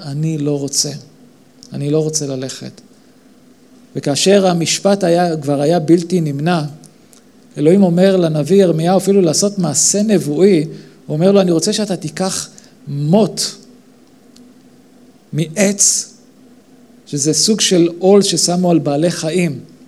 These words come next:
"ותשים את זה על עצמך, ותלך ותוכיח את עם ישראל." זה מה שעומד לקרות להם. הוא אומר להם, "מלך בבל יבוא וייקח אתכם, ואתם אל תתנגדו,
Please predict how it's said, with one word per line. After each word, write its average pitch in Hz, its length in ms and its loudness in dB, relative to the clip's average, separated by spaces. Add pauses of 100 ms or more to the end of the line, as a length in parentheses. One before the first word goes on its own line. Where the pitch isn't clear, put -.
(1200)
"ותשים 208 400 0
את 208 80 2
זה 202 100 4
על 185 80 2
עצמך, 165 460 -2 (560)
ותלך 156 680 0 (640)
ותוכיח 156 640 0
את 151 100 -8
עם 160 200 -6
ישראל." 147 420 -2
זה 170 180 0
מה 226 140 -2
שעומד 185 360 0
לקרות 165 380 0
להם. 123 200 -8 (2000)
הוא 139 80 -4
אומר 175 200 4
להם, 185 280 2 (360)
"מלך 185 300 2
בבל 180 480 2
יבוא 180 380 2
וייקח 180 480 -4
אתכם, 165 300 -4
ואתם 175 280 -4
אל 180 100 -2
תתנגדו, 165 560 -2